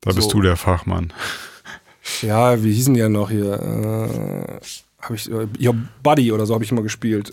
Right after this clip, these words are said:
Speaker 2: ähm, dieses Jahr.
Speaker 1: L-, Loud Luxury
Speaker 2: Loud
Speaker 1: oder was?
Speaker 2: Luxury.
Speaker 1: Boah, dass ich das weiß, ey.
Speaker 2: Ja, Wahnsinn,
Speaker 1: Ich
Speaker 2: ne?
Speaker 1: möchte meinen Keks haben.
Speaker 2: Also sechshundert Millionen, <laughs> sechshundert Millionen Streams, ja?
Speaker 1: Ja.
Speaker 2: Ähm,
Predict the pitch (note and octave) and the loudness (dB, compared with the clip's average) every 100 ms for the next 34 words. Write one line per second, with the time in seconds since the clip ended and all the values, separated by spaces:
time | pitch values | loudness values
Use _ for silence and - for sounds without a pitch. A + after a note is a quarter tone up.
0 | - B2 B2 A#2 A2+ A2 G#2 A#2 G2 G2+ | -6 -2 0 -2 -2 -4 -2 0 2 2
1 | G2+ G2 G#2+ A#2 A2 A2+ - - D#3+ F3 | 2 2 2 2 0 -2 -2 -4 0 2
2 | E3+ G3+ G3+ F3 - G#2 - _ - G2+ | 2 2 2 0 -4 -8 -12 _ -4 0
3 | A#2+ B2+ E3+ D3+ D3 A#2+ B2+ C3 B2+ A2+ | 2 2 0 0 0 0 2 2 0 0
4 | G#2+ G2 A#2 C3 A2 A2+ B2 - A#2+ A2 | -2 -2 -2 -2 -2 -2 -2 -2 -4 -2
5 | B2+ A#2+ C3 G#2 F#2 F2 D3 D#3+ D#3 G#3+ | -2 -2 0 -2 -2 -6 -2 -2 0 0
6 | - A3+ G#3+ F#3+ G3 G3+ G3+ D3 F3 F3+ | 2 0 2 2 2 2 2 0 0 0
7 | - G3 F3+ F3+ F3 - D3+ D3 - - | 0 0 2 0 0 -2 0 0 -4 -6
8 | B2 E3 - - - - A#2 A#2+ _ _ | -4 -2 -4 -12 -14 -2 0 0 _ _
9 | D3 C3+ C3+ C3 A#2+ | 0 2 4 2 -2